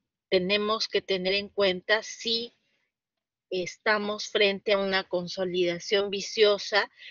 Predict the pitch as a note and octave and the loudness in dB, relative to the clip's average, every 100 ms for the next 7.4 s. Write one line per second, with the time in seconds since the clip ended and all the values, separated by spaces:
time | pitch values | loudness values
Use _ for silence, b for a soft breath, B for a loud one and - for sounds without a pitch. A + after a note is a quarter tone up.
0 | B G3+ F#3+ G3 F#3 G3 A3+ B3 G#3+ E3+ | B -6 -2 0 0 4 4 4 0 -8
1 | - F3 - G3 F#3+ G3 F#3+ F#3 E3+ E3 | -4 -4 2 6 6 6 2 2 -4 -6
2 | - G#3+ G3 E3 C3+ C#3+ F3+ A#3 - E3+ | 0 4 4 0 -8 -8 -6 -6 -6 -6
3 | G#3 A3 B3 G#3+ G#3 G#3+ - A#3 - - | -6 -6 -4 2 4 4 4 0 0 -12
4 | B B B - F3+ F3+ F#3 - A3 A3+ | B B B 0 4 4 2 2 4 4
5 | G#3+ - G#3+ G#3+ A3 - _ _ F3 G3 | 0 0 4 4 2 -4 _ _ -2 4
6 | G3 G3 G3+ - _ - F#3+ G3+ - A3+ | 6 4 2 -4 _ -4 -2 -2 -4 0
7 | G3 G3 G3+ | 2 4 2